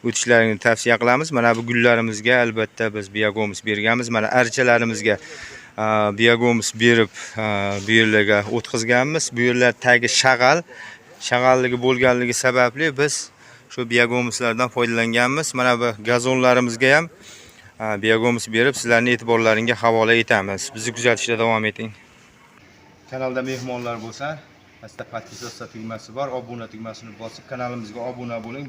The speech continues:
Mana bugun, e, qirq to'qqizinchi bolalar bog'chasida, e, bu ishni olib boryapmiz. O'zim shu bog'chada ishlayman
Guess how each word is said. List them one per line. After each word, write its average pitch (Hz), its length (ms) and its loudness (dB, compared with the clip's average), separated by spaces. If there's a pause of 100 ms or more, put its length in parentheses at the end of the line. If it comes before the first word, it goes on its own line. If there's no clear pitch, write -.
(120)
Mana 147 260 -2 (120)
bugun, 139 320 -8 (160)
e, 123 140 -10 (180)
qirq 143 240 -12
to'qqizinchi 156 580 -10
bolalar 143 380 -6
bog'chasida, 139 600 -8 (640)
e, 113 120 -14 (600)
bu 131 200 -14
ishni 135 280 -12
olib 135 200 -2
boryapmiz. 135 480 -6
O'zim 139 280 -12
shu 135 180 -14
bog'chada 123 420 -12
ishlayman 120 540 -12